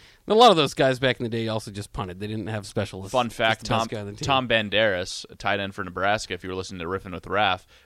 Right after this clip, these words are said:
Speaker 2: uh, was an all-state kicker in Ca-, uh, Missouri before he came to Nebraska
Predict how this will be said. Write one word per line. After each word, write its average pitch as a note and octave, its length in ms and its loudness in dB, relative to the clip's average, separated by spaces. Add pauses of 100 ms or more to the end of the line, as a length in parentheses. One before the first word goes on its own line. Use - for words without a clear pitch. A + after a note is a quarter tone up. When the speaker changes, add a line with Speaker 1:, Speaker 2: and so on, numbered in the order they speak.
(100)
Speaker 2:
uh, F#2 220 2
was G2 120 -8
an G#2 100 -12
all-state A2+ 440 0
kicker G#2+ 340 -6
in F2+ 140 -6
Ca-, G2 200 -6
uh, F2+ 260 0
Missouri G2 340 -4
before F2 300 -10
he E2+ 80 -6
came E2+ 180 -12
to D2+ 80 -8
Nebraska E2 640 -6